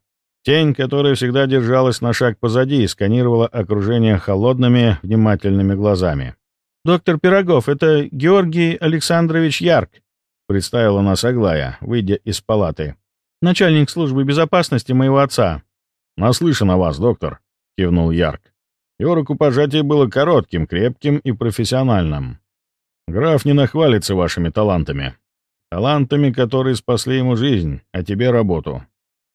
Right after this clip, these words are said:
"Взаимно. А это", — я указал на сопровождающего, — "князь Долгоруков, наш консультант по особым операциям". Долгоруков и Ярк обменялись быстрыми оценивающими взглядами. Два льва из разных стай,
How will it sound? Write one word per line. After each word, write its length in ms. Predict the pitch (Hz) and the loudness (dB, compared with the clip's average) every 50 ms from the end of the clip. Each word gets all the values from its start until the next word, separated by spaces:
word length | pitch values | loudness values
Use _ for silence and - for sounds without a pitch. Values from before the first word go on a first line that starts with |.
| _ _ _ | _ _ _
"Взаимно. 800 | - 85 92 127 175 208 202 180 131 104 90 82 78 69 65 65 _ _ _ | -6 -4 -2 0 2 2 2 4 4 2 2 0 -2 -6 -10 -14 _ _ _
А 140 | - 98 92 113 | -10 -4 -2 0
это", — 520 | 151 180 151 175 170 170 165 151 127 - _ _ _ _ _ _ _ _ - | 0 2 2 2 2 4 4 2 2 -2 _ _ _ _ _ _ _ _ -4
я 120 | - 123 | 0 0
указал 440 | 123 113 - 117 113 104 110 110 110 | 0 0 0 0 2 2 2 2 2
на 120 | 110 107 | 2 2
сопровождающего, — 1080 | 101 - 110 92 - 107 107 107 101 98 110 104 101 95 87 - 101 98 92 90 82 - - _ _ _ _ _ | 0 0 -2 -2 0 0 2 2 4 4 4 4 2 2 0 -2 -2 -2 -2 -2 -4 -6 -12 _ _ _ _ _
"князь 320 | - 190 202 185 165 147 135 | -2 0 2 2 2 2 4
Долгоруков, 680 | 151 151 151 147 156 151 139 117 87 90 95 85 - | 4 2 4 4 4 4 4 2 2 0 -2 -2 -2
наш 360 | 110 113 120 117 101 - - - _ _ _ _ _ _ _ _ - | 0 0 2 2 0 -2 -4 -12 _ _ _ _ _ _ _ _ -4
консультант 600 | 180 160 - 180 170 156 151 131 101 82 76 - _ | -2 -2 0 0 0 2 2 2 2 0 -2 -4 _
по 260 | - 95 90 87 85 82 | -4 -2 0 0 0 0
особым 500 | 85 - 113 95 87 92 90 87 80 - - | 0 0 -2 0 0 0 0 0 -2 -4 -8
операциям". 720 | 98 92 98 117 107 92 80 - - 82 78 76 71 67 - _ _ _ _ _ _ _ _ - | -8 -4 -2 0 0 0 0 -2 -6 -8 -8 -10 -10 -12 -14 _ _ _ _ _ _ _ _ -6
Долгоруков 720 | 92 104 110 107 95 107 113 151 196 185 - 180 165 139 - - | -2 0 0 0 2 0 0 0 0 -2 -2 -2 -2 -2 -2 -2
и 80 | 139 | -2
Ярк 440 | 117 98 104 117 131 147 - - - - - | 0 2 2 2 2 0 -2 -4 -12 -10 -8
обменялись 580 | 165 160 156 165 170 175 175 165 160 151 123 | -6 -6 -4 -4 -4 -2 -2 0 0 0 0
быстрыми 580 | 110 110 127 135 127 - 147 143 139 143 143 - | 0 0 0 -2 -2 -2 0 0 2 2 0 0
оценивающими 760 | - 156 135 123 - 131 117 110 110 110 104 - - 123 131 139 | 0 -2 -2 0 0 0 0 2 2 0 0 -2 0 0 0 0
взглядами. 640 | 135 135 147 147 127 101 82 80 78 76 71 67 - _ _ _ _ _ _ _ _ _ _ _ | 0 0 0 2 2 2 0 -2 -6 -8 -8 -10 -14 _ _ _ _ _ _ _ _ _ _ _
Два 220 | - 123 202 208 208 | -4 -2 0 2 2
льва 260 | 196 185 190 190 185 | 2 2 2 2 2
из 100 | 165 147 | 2 2
разных 380 | 160 165 165 160 156 160 151 - | 2 2 2 2 2 2 0 0
стай, 460 | - - 180 160 113 80 71 67 | 0 0 2 2 2 0 -2 -6